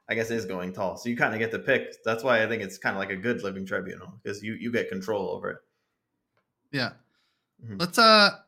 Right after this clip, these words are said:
Speaker 2: actually, let me, let me read, um, there's a guy on, there's a guy called Spyro who's, like, a high, uh,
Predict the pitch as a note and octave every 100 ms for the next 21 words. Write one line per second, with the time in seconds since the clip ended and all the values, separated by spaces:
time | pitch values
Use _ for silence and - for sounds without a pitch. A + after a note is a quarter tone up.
0 | - E3+ G3 F#3 F#3+ A#3+ A#3 F#3+ A3+ F#3+
1 | F#3+ F3+ - _ _ - D3 D3 C3+ B2+
2 | A#2+ _ _ _ _ C3+ C#3 D3+ F3+ G3
3 | F#3 - C3+ C3+ A#2+ _ _ _ _ C3
4 | C#3+ E3+ F3+ F3 C#3 - C3+ C3 B2 B2
5 | B2 B2+ B2+ B2 C3+ C3+ C3+ C3 A#2+ A#2
6 | A2+ A2+